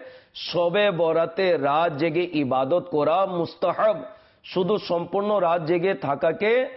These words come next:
রাত জাগ্রত থাকা বলে না, বরং রাতের অধিকাংশ সময় জেগে থাকাও হচ্ছে রাত জাগ্রত থাকা। সম্ভব হলে সকল ইসলামী ভাই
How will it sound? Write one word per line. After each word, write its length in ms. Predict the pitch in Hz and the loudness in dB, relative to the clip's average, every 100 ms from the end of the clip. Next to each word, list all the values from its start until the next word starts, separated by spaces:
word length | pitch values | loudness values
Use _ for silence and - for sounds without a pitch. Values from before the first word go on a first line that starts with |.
| - - - | -18 -16 -4
রাত 420 | 110 135 160 147 | 0 2 2 0
জাগ্রত 480 | 143 139 139 165 180 | 0 0 0 0 0
থাকা 440 | 175 143 139 175 | 0 -2 0 0
বলে 320 | 147 156 208 | 2 0 2
না, 260 | 214 175 139 - - - | 2 0 -4 -12 -20 -6
বরং 380 | 127 160 170 143 | -2 0 0 0
রাতের 360 | 135 139 180 165 | 0 0 0 0
অধিকাংশ 680 | 147 147 190 170 180 170 | 0 0 0 0 -2 0
সময় 500 | 185 - 151 156 165 | -2 -2 -2 0 0
জেগে 320 | 127 135 139 160 | 0 -2 0 -2
থাকাও 540 | 131 123 147 156 147 | -2 -2 0 0 2
হচ্ছে 640 | 139 135 - 160 190 233 - - _ - | 0 -2 -2 0 2 0 -4 -18 _ -4
রাত 560 | 113 127 143 151 123 | 0 2 2 0 0
জাগ্রত 600 | 135 127 113 120 127 - 143 170 208 233 - - _ _ | 0 0 0 -2 -2 -2 0 2 2 0 -4 -20 _ _
থাকা। 720 | - 113 107 - 113 131 120 - - _ _ _ _ - | -2 -2 -2 -2 0 0 -2 -6 -16 _ _ _ _ -20
সম্ভব 580 | - - 123 139 160 | -14 -4 0 2 2
হলে 300 | 147 151 135 - - _ _ _ _ _ _ _ _ _ _ _ _ _ - | 2 0 0 -4 -14 _ _ _ _ _ _ _ _ _ _ _ _ _ -12
সকল 380 | - 165 208 180 | -6 -2 0 0
ইসলামী 420 | - 160 147 143 | -2 -2 0 0
ভাই 220 | 117 | 0